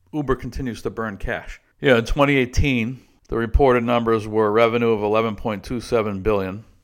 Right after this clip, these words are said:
a loss of three billion from operations, and if you back out stock comp and all that stuff, the adjusted ebitda figure for twenty eighteen is a loss of one point eight five billion. You have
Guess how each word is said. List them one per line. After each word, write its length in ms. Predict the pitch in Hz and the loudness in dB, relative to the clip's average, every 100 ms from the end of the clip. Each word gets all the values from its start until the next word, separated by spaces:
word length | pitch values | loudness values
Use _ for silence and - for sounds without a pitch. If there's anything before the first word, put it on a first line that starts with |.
| _ | _
a 60 | - | -4
loss 380 | 110 117 113 - | 4 4 4 0
of 100 | 98 | -4
three 220 | - 127 | 0 0
billion 320 | 107 113 110 | 2 2 2
from 180 | 98 104 | -4 0
operations, 720 | 101 101 101 101 98 98 92 | 0 2 0 0 -2 -6 -8
and 100 | 104 | -6
if 120 | 104 | -6
you 60 | 107 | -4
back 280 | 101 101 101 | 0 0 0
out 140 | 98 | -4
stock 320 | - 104 98 | -2 -4 -4
comp 320 | - 101 98 98 | -4 -4 -4 -4
and 100 | 98 | -4
all 180 | 95 | -4
that 180 | 95 95 | -4 -8
stuff, 300 | - 101 95 | -6 -6 -4
the 100 | 98 | -6
adjusted 460 | 90 113 107 - 101 | -4 -2 -2 -4 -6
ebitda 500 | 104 95 104 104 95 | -6 -4 -2 0 -2
figure 320 | - 95 92 | -6 -6 -6
for 100 | 92 | -10
twenty 300 | - 104 95 | -10 -10 -8
eighteen 500 | 92 - 95 90 87 _ _ | -12 -12 -12 -12 -14 _ _
is 400 | 107 98 95 90 | -4 -4 -4 -6
a 100 | - | -6
loss 480 | 98 101 98 98 - | -2 0 0 -2 -8
of 540 | 95 95 90 90 - - _ _ _ _ | -4 -4 -4 -10 -12 -14 _ _ _ _
one 280 | 98 98 98 | -12 -10 -6
point 220 | - 101 | -6 -6
eight 160 | 92 - | -8 -10
five 380 | 104 98 95 - | -6 -4 -4 -6
billion. 320 | 90 85 90 _ _ - | -8 -10 -16 _ _ -12
You 160 | 107 | -10
have 420 | 95 107 104 95 | -2 2 2 0